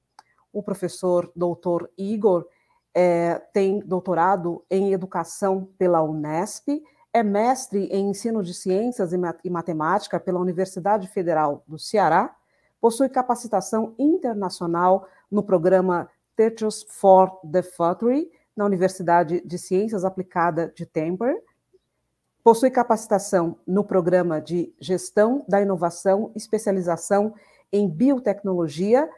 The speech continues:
pela Universidade Estela Maris e também atua no Instituto Federal do Ceará, onde é líder do grupo de pesquisa em enriquecimento escolar e promoção cognitiva. E, atualmente,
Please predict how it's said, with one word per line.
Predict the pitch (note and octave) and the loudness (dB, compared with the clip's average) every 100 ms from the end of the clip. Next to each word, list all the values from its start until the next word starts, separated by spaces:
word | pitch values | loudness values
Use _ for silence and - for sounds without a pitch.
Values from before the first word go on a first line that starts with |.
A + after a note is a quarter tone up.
| _ _ | _ _
pela | A3+ A3 | 4 4
Universidade | G3+ F3+ F3+ F3+ E3 E3+ D#3 | 4 2 0 -2 0 0 -2
Estela | - E3+ D3+ | -8 -6 -4
Maris | C#3 D3 F#3 G3+ B3 - _ _ | -2 2 4 4 0 -8 _ _
e | A3+ | 2
também | B3+ B3 B3 | 4 6 4
atua | A#3+ A3+ A#3+ B3+ A#3+ | 2 -2 0 4 4
no | G#3+ | 2
Instituto | A3 G#3+ - C#4+ C#4 | -2 -8 -4 -2 -2
Federal | B3+ C4+ B3+ G3+ F3+ G#3 - - | 2 4 6 6 6 4 -2 -4
do | G#3 | -4
Ceará, | G#3 - A#3+ A#3+ E3 F3+ - _ _ - | -4 0 2 4 2 2 -2 _ _ -8
onde | F#3+ G3+ E3+ | -2 -2 2
é | F#3 | 2
líder | E3+ F#3+ C4 B3 C#4+ C#4+ | 2 2 2 4 4 4
do | A3 | -2
grupo | A3 G#3 G#3+ G#3+ A#3 - | -2 0 -2 -4 -8 -8
de | D#3 | -8
pesquisa | G3 F3 E3+ - A#3+ A#3+ A#3 A#3 | -2 -2 -2 -4 -2 2 2 0
em | G#3 G3 G3 - | 0 -2 -4 -4
enriquecimento | A3 A#3+ A#3 G#3 G#3 G3 B3 C4 | 0 -2 0 -4 -2 -4 -4 -4
escolar | A3 - E3+ E3+ G#3 A3 - _ _ | -6 -2 2 4 4 2 -6 _ _
e | G#3+ | -6
promoção | A3 C4 C#4+ B3+ A3 - A3 | 0 4 6 4 -2 -2 -2
cognitiva. | A3+ A3+ A3+ A#3+ A#3 G#3 F3 C#3+ C#3+ _ _ _ | 0 -2 0 -4 -4 -4 -4 -6 -16 _ _ _
E, | G3 F3+ | -2 -2
atualmente, | E3 E3+ G3 C#4 G#3+ D#4 - | -2 2 4 4 2 0 -6